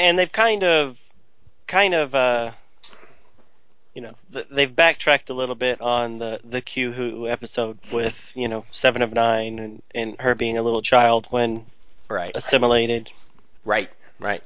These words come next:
Speaker 1: So, uh, but yeah, that's interesting that, that it could have existed, you know, all the way up to the first season, and that it, it was already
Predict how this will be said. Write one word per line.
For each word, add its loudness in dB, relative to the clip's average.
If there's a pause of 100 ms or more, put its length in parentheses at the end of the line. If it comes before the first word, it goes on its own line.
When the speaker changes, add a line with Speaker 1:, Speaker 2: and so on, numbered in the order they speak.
Speaker 1:
So, 4
uh, -2
but 6
yeah, 2
that's 6
interesting 6
that, 2
that 6 (800)
it -4
could 4
have 0
existed, 0 (100)
you -6
know, -6
all 6
the 4
way 6
up 0
to -8
the -2
first -2
season, 2 (280)
and 4
that 6 (300)
it, 4
it 4
was 2
already 6